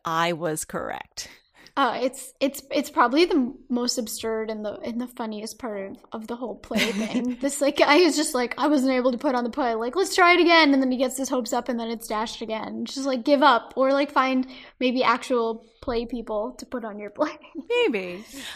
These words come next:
Speaker 1: I loved how, um, how Sir Thomas knew the name and was, and knew his, like, reputation and his people and knew him as one of, uh, Tom's, like, particular friends and,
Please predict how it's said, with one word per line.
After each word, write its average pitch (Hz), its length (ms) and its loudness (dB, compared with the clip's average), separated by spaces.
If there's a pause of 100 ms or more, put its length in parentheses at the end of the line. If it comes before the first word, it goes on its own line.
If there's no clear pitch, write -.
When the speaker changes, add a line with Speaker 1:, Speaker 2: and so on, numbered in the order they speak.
Speaker 1:
I 240 80 2
loved 247 300 6
how, 233 340 6
um, 196 460 2 (360)
how 202 440 2
Sir 214 180 -2
Thomas 190 420 0
knew 185 280 0
the 180 100 -2
name 170 540 -2 (260)
and 185 160 -2
was, 180 200 -4
and 180 260 -2
knew 175 160 0
his, 175 240 -4
like, 151 140 -6
reputation 190 580 -4
and 160 160 -6
his 147 100 -8
people 185 320 -4
and 175 140 -2
knew 170 240 -4
him 165 480 -6 (400)
as 165 200 -2
one 175 300 -2
of, 165 340 -6 (500)
uh, 160 260 -6
Tom's, 170 400 -4
like, - 260 -8
particular 202 560 -4
friends 214 460 0 (100)
and, 170 240 -8